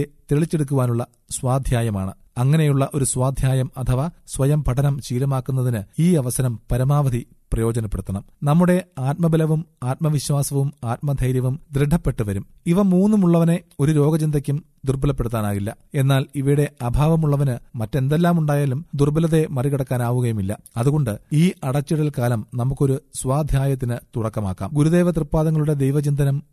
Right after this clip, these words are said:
ഒന്നിന്റെ തുടക്കം തന്നെയാവും. അതിന് ഏറ്റവും യോജിച്ച വിഷയം ആ കൃതി തുടങ്ങുന്നത് ഇങ്ങനെയാണ്: "ഈ ഭൂലോകത്തിൽ ബഹുവിധം ജീവകോടികൾ വസിക്കുന്നത് പോലെ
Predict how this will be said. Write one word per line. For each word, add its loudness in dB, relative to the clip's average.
ഒന്നിന്റെ 4
തുടക്കം -2
തന്നെയാവും. -2
അതിന് 0
ഏറ്റവും -2
യോജിച്ച -2
വിഷയം -2
ആ 2
കൃതി 0
തുടങ്ങുന്നത് 0
ഇങ്ങനെയാണ്: -2
"ഈ 4
ഭൂലോകത്തിൽ 2
ബഹുവിധം 2
ജീവകോടികൾ 0
വസിക്കുന്നത് -4
പോലെ -2